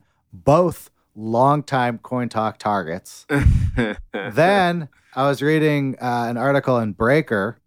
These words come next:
Speaker 1: by, I think by David Z. Morris, and he also referenced us talking about Dentacoin on the first episode. So I think that we have been part of the overall laughing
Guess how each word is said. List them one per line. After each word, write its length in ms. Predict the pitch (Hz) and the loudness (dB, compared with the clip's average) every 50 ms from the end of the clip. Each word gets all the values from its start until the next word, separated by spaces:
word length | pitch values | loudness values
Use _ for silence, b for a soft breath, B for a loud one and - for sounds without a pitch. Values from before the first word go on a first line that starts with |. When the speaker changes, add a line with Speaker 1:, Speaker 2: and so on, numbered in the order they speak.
| _ _ _ _ - - | _ _ _ _ -20 -18
Speaker 1:
by, 160 | - - 104 | -12 -10 -10
I 40 | - | -8
think 180 | - 127 117 95 | -6 -6 -4 -4
by 120 | 110 101 | -4 -4
David 380 | 95 85 113 123 123 123 113 95 | -2 0 2 2 2 0 0 0
Z. 120 | 110 117 | 0 0
Morris, 640 | 110 113 123 143 143 120 110 113 113 - - - - _ _ _ - | 2 4 4 4 4 2 0 -4 -6 -10 -16 -20 -20 _ _ _ -12
and 120 | - 117 120 | -8 -4 0
he 120 | 143 147 | 2 2
also 420 | 135 143 175 190 - - 151 131 113 | 4 4 2 2 0 0 -2 -2 -2
referenced 680 | 98 101 107 104 - - 113 104 98 - - - - _ _ - | 0 -2 -2 -2 -2 -2 -4 -4 -4 -8 -12 -18 -20 _ _ -6
us 320 | - 120 113 101 - - - | -4 -2 -2 -2 -4 -8 -4
talking 340 | - 127 120 107 - 113 113 | 0 0 0 0 0 -2 -2
about 300 | 98 113 107 95 - - | 0 0 -2 -2 -2 -2
Dentacoin 540 | 110 104 95 - 104 - - 98 95 92 | -2 -2 -2 -4 -6 -4 -2 -2 -2 0
on 120 | 92 90 87 | -2 -2 -4
the 60 | 87 | -6
first 300 | - - 98 95 - - | -4 -2 -2 -2 0 -2
episode. 540 | 87 82 - - 87 - - 98 101 104 - b b b b b b | -4 -4 -4 -6 -8 -4 -2 -2 -2 -2 -4 b b b b b b
So 200 | b - 156 151 | b 0 2 4
I 160 | 143 120 139 | 4 4 2
think 340 | 135 - - 196 220 233 185 | 0 2 4 4 4 4 2
that 180 | 175 165 143 - | 2 2 2 2
we 260 | - 139 143 151 143 | 4 4 6 6 6
have 240 | 131 131 123 104 101 | 6 4 4 2 2
been 280 | 131 127 120 113 107 - _ _ _ _ _ _ - | 2 2 2 2 0 -4 _ _ _ _ _ _ -8
part 500 | - - 131 151 170 175 170 151 - _ - | -4 0 0 2 2 2 0 -2 -4 _ -8
of 440 | 110 120 120 117 113 110 101 - - _ _ _ | -6 -4 -2 -2 -2 -4 -6 -10 -16 _ _ _
the 200 | - 123 117 - - | -4 -4 -2 -4 -4
overall 1000 | - 123 131 135 131 117 131 127 120 117 117 117 117 117 117 113 113 107 - _ _ _ _ _ _ - | 0 2 2 2 2 2 2 2 4 4 4 4 4 2 2 2 0 0 -2 _ _ _ _ _ _ -14
laughing 960 | 107 98 104 107 117 120 110 - - 113 107 98 95 90 85 82 82 76 73 | -8 -2 0 2 2 2 0 -2 -4 -4 -4 -2 -2 -4 -4 -4 -6 -8 -10